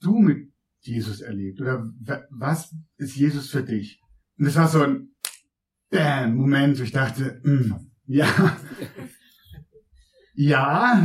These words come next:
äh, gute Frage. Hab ich dir schon die Geschichte von, was hab ich eigentlich, warum bin ich eigentlich Christ?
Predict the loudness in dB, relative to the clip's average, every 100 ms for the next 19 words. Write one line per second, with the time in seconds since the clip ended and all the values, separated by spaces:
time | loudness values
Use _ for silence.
0 | 4 4 6 4 6 6 6 4 -2 0
1 | 0 2 2 4 4 0 -12 -18 -20 -20
2 | -20 -20 -20 -20 -18 -16 -4 0 2 2
3 | 6 6 6 4 2 2 4 2 4 4
4 | 4 2 -2 -14 -16 -16 -16 -16 -16 -18
5 | -20 -20 -20 -20 -20 -20 -20 -20 -20 _
6 | _ _ _ -12 -4 -2 0 -4 -2 -4
7 | -4 0 0 0 0 2 2 2 0 0
8 | -2 -2 -2 2 2 2 0 -4 -4 -2
9 | -2 -6 -18 -20 -20